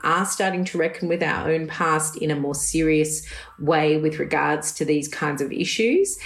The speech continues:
And so for them, it's almost a natural kind of progression.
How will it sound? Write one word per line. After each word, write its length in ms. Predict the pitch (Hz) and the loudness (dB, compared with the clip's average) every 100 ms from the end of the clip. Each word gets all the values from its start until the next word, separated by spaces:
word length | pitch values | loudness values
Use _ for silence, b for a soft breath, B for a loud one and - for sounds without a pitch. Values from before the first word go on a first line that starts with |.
| B B B - | B B B -2
And 340 | 175 165 156 | 0 0 0
so 160 | 202 180 | 2 2
for 180 | - 185 | 2 0
them, 380 | 190 254 311 | 2 4 4
it's 220 | 247 202 226 | 2 2 2
almost 420 | 208 190 185 165 | 4 2 2 2
a 80 | 160 | 2
natural 840 | 165 196 - - - 151 - - | 2 0 -2 -4 2 4 4 0
kind 320 | - 160 156 | -2 0 2
of 120 | 151 | 0
progression. 840 | 151 156 156 147 - - - - | 0 0 2 0 -2 -6 -6 -8